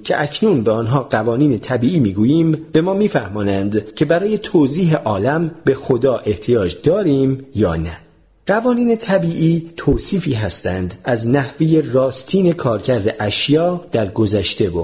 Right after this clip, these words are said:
حال و آینده. در بازی تنیس توپ همیشه همانجا می‌رود که قوانین می‌گویند. بسیاری قوانین دیگر نیز به کارند. آنها بر تمامی اتفاقات حاکمند،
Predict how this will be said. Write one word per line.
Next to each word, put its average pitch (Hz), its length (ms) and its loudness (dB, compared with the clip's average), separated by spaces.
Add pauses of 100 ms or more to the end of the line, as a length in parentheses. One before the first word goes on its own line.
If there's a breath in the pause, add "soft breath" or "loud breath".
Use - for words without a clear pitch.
حال 170 320 0
و 143 180 2 (160)
آینده. 85 560 -8 (420)
در 156 140 4
بازی 170 300 2
تنیس 156 640 0
توپ 180 280 0
همیشه 131 300 0
همانجا 151 460 2
می‌رود 104 600 0 (100)
که 147 100 0
قوانین 156 480 2
می‌گویند. 82 600 -4 (320)
بسیاری 190 400 2
قوانین 139 400 2
دیگر 117 340 0
نیز 139 220 2
به 117 120 0
کارند. 87 540 -2 (340)
آنها 123 500 0
بر 113 120 0
تمامی 120 580 0
اتفاقات 104 640 -2
حاکمند، 92 640 -4